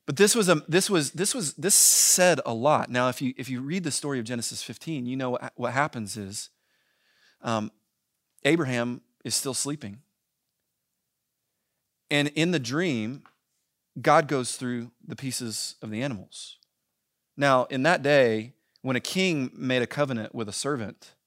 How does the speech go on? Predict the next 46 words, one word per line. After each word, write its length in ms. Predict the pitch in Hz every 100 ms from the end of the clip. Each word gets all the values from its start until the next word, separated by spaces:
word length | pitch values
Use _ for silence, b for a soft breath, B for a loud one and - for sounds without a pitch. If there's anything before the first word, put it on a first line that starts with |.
| _ _ _ _ _
usually 380 | 131 165 208 143
it 40 |
was 100 | 117
just 160 | 113 127
the 60 | 107
servant 480 | - 135 147 -
who, 160 | 107 107 -
who 120 | 110
went 160 | 98
through, 260 | - 98 95 147 _ _ _ _
'cause 100 | -
everybody 400 | 175 202 143 117
knew 200 | 117 151
the 80 | 110
king 240 | - 151
was 100 | 127
gonna 160 | 104 107
hold 160 | 107 107
up 120 | 104
his 160 | 117
end 120 | 107 101
of 60 |
the 60 | 95
deal. 360 | 110 104 92 - _ _ _
It 40 | 139
was 100 | 135
always 240 | 156 135
the 60 | 104
servant 400 | - 139 120 117
who 100 | 110
was 100 | 98
in 80 | 95
question. 540 | - 123 - 165 127 _ _ _ _ _ _ _ _ _ -
But 100 | 151
in, 80 | 160
in 220 | 165 151
Genesis 400 | 156 170 143 127
fifteen, 580 | 123 - 170 139 107 107 _ _ _ _ _
the 40 |
person 280 | - 175 175
who 120 | 139
doesn't 340 | 139 151 147 143
go 120 | 147
through 160 | 131 117
the 80 |
pieces 640 | 104 151 156 113 98 -